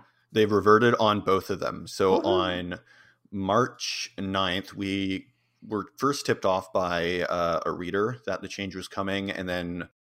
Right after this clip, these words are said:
Speaker 1: after we got the tip from the reader, the website, Koodo's website, had already changed over. I got confirmation from a Koodo spokesperson about it. And they said, quote,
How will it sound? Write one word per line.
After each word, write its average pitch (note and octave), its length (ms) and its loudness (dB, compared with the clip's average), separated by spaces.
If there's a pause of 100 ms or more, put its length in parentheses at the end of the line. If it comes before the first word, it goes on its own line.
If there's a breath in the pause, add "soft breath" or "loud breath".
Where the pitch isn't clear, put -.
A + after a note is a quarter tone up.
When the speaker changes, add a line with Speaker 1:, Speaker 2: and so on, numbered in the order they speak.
(100)
Speaker 1:
after G2+ 200 -6
we G2 120 -4
got F2+ 180 -2
the F2+ 60 -10
tip - 260 -10
from F2+ 320 -8
the E2+ 100 -8
reader, B2+ 440 2 (480 loud breath)
the F2 440 -2
website, F#2 580 0 (140)
Koodo's F#2 280 -8
website, F#2 320 -4
had G2+ 120 -2
already F2+ 280 0
changed G2 340 -6
over. G2 360 -2 (120)
I G#2 80 0
got G#2+ 140 2
confirmation F#2+ 560 -4
from F#2 180 -8
a F2 60 -4
Koodo F#2+ 240 -4
spokesperson F2+ 680 -6
about E2 240 -4
it. E2 140 -2 (200)
And G2+ 120 -6
they G#2+ 120 2
said, F2+ 520 2 (140)
quote, F2 300 -2